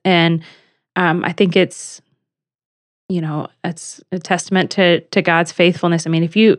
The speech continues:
without God, you know, where would you be? And I mean, y-, there's just, there's just so much darkness, and that, that could be the focus of what you're, you're doing with your life post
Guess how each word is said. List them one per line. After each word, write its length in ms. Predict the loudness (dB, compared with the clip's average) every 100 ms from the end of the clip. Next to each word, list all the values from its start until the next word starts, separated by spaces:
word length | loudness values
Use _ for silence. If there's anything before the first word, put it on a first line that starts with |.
| 2
without 500 | 0 2 2 2 2
God, 440 | 2 2 2 -2 -10 _ _ _ _ _ _ _ _ _ _ _ _ _ -14
you 80 | -12
know, 80 |
where 460 | -8 0 2 4 4
would 340 | 4 2 2
you 80 | -2
be? 400 | 0 0 -2 -10 -14 _ -2
And 500 | 2 2 2 -2 -8 _ _
I 100 | -6
mean, 320 | -2 -2 -2 -6 _ _ _ _ _ -4
y-, 200 | -4 -4 _ _ _ _
there's 300 | 0 2 0
just, 380 | -4 -6 -8 -16 _ _ 0
there's 180 | 0 2
just 240 | -2 0
so 180 | 0 2
much 380 | 2 0 -6 -10 -6
darkness, 640 | 0 0 0 -2 -2 -2 -4
and 140 | -2
that, 260 | -2 -4 -6
that 180 | -2 -2
could 280 | 0 -2 0
be 420 | 0 2 0 -2 -8 _ _
the 80 | -6
focus 460 | 0 2 2 0 -2
of 100 | -2
what 220 | -2 -2
you're, 320 | 0 0 0 -4
you're 360 | -2 0 0
doing 500 | -4 0 4 4 4
with 220 | 2 0
your 100 | -2 -2
life 440 | -2 -2 -6 _ _ _ _
post 520 | 2 2 2 -4 -18